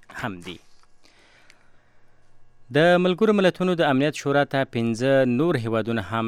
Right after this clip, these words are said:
اضافه شول او مشري یې دا ځل ډومینیکن جمهوریت ته ورکړل شوې ده. د دې هیواد ترڅنګ بلجیم، جرمني، اندونیزیا او جنوبي افریقا هم د دوه کلونو لپاره د ملګرو ملتونو د امنیت د شورا غړي شول. د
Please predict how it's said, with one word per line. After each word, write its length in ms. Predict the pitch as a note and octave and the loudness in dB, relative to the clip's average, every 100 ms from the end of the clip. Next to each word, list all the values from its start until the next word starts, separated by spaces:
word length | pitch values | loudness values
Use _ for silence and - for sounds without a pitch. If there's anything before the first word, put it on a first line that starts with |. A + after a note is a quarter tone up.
| A2+ | -6
اضافه 340 | A2+ G#2 - G2+ | -6 -6 -6 -14
شول 240 | - F2 - _ - | -14 -16 -18 _ -6
او 100 | A2 G#2+ | -4 -4
مشري 260 | G2+ A2+ B2 | -8 -8 -6
یې 260 | B2+ B2 A#2 | -4 -4 -2
دا 80 | B2 A2 | -2 -2
ځل 160 | B2 B2 - A#2+ A2 | -6 -6 -10 -8 -2
ډومینیکن 560 | E3+ C#3+ A2+ A2 A#2 B2+ B2+ | 0 0 -2 -4 -6 -4 -4
جمهوریت 420 | A2+ A2 C3 A#2+ | -4 -4 -4 -6
ته 60 | F#2+ | -8
ورکړل 240 | F#2+ - F#2+ | -10 -10 -12
شوې 180 | F#2 F#2+ | -14 -12
ده. 80 | F2+ - - _ _ - | -12 -14 -20 _ _ -4
د 20 | A2+ | -2
دې 80 | A#2+ G#2 | -2 -4
هیواد 280 | A2 A2 G#2 - - | -2 -2 -4 -12 -8
ترڅنګ 500 | G#2+ G2+ A2+ A2+ G2+ G#2+ | -8 -6 -6 -6 -4 -4
بلجیم، 480 | G#2 G2 B2 A#2+ A2+ | -4 -4 -4 -2 -2
جرمني، 400 | G#2+ G2 G2+ A#2 A#2 A2+ | -4 -4 -4 -4 -4 -6
اندونیزیا 480 | G2+ G2 F#2+ A#2+ B2 A#2 | -6 -6 -4 -2 0 -2
او 60 | G#2+ G#2+ | -4 -6
جنوبي 280 | G#2 A#2 B2 | -6 -6 -6
افریقا 340 | - A2+ A#2 G#2+ | -6 -6 -4 0
هم 180 | C3+ C#3 - - - - A#2 | -2 -4 -10 -20 -20 -18 -4
د 100 | B2 A#2+ | -4 0
دوه 140 | F#3 - | -2 0
کلونو 320 | B2 A#2 A2 G#2+ | -2 -2 -4 -4
لپاره 300 | A#2+ B2+ C3+ | -2 -2 -2
د 180 | A#2 | -4
ملګرو 340 | G#2+ G#2 D3+ A#2 | -4 -2 -2 -2
ملتونو 340 | G#2 G2 C3+ B2+ | -4 -4 -4 -4
د 180 | A#2 A2 | -4 -4
امنیت 260 | A#2 D3+ - G#2+ | -4 -4 -6 -6
د 100 | G2 | -6
شورا 260 | - G2+ G2+ G#2 - | -8 -2 -2 -2 -10
غړي 300 | A2 G#2+ F#2+ | -8 -8 -8
شول. 180 | - F2+ - - - - - - - B2 | -12 -14 -16 -20 -20 -20 -20 -20 -10 0
د 160 | C3 | 2